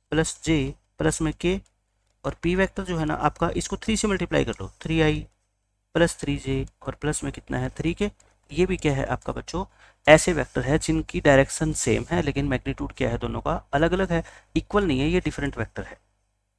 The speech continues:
फोर्थ क्वेश्चन देखो बिल्कुल आसान है, एक्स और वाई की वैल्यू निकालनी है जिससे ये दो वेक्टर क्या हो जाए, इक्वल हो जाए। तो ये तो हमने एग्जांपल किया था, आप दोनों वेक्टर को इक्वल रख दो according to question, एक्स आई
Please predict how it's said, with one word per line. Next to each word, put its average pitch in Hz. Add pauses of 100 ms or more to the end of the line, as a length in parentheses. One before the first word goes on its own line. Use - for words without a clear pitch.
(640)
फोर्थ 165
क्वेश्चन 131
देखो 123
बिल्कुल 147
आसान 180
है, 185 (380)
एक्स -
और 190
वाई 165
की 170
वैल्यू 160
निकालनी 139
है 185
जिससे 170
ये 156
दो 151
वेक्टर 143
क्या 139
हो 135
जाए, 143
इक्वल 190
हो 185
जाए। 180 (100)
तो 135
ये 135
तो -
हमने 156
एग्जांपल 147
किया 175
था, 180 (440)
आप 139
दोनों 165
वेक्टर 156
को -
इक्वल 156
रख 139
दो 160
according 160
to 147
question, 175 (1500)
एक्स -
आई 185